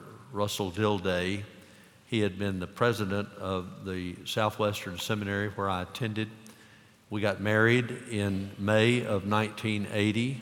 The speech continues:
Don and I did, and, uh, I was ordained in,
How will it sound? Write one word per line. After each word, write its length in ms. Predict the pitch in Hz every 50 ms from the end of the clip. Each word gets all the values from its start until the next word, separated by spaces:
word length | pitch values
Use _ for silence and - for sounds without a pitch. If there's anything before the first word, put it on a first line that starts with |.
| - -
Don 180 | 104 104 107 101
and 140 | 98 95 95
I 100 | 95 92 85
did, 280 | 90 95 95 101 104 104 - - - - - - - - - - - - -
and, 400 | 101 101 101 98 98 95 95 95
uh, 100 | 95 95 -
I 180 | 95 101 101
was 220 | 98 98 101 90 101
ordained 680 | 98 98 92 92 104 104 107 110 113 120 120 117 113
in, 560 | 113 117 107 101 98 98 95 95 95 98 -